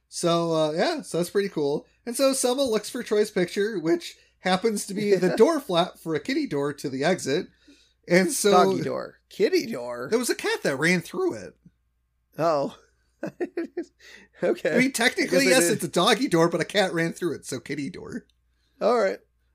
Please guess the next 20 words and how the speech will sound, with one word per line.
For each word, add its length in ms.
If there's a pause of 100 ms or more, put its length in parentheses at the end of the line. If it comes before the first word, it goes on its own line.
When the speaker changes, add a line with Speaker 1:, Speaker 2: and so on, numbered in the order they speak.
(100)
Speaker 1:
Um, 280
and 140
so 160
Troy 260
goes, 360 (180)
"So, 300
working 380
at 100
the 80
D 160
M 100
V 160
must 240
be 120
very 360
interesting." 640 (340)
Selma's 380
like, 260
"Well, 600
uh, 460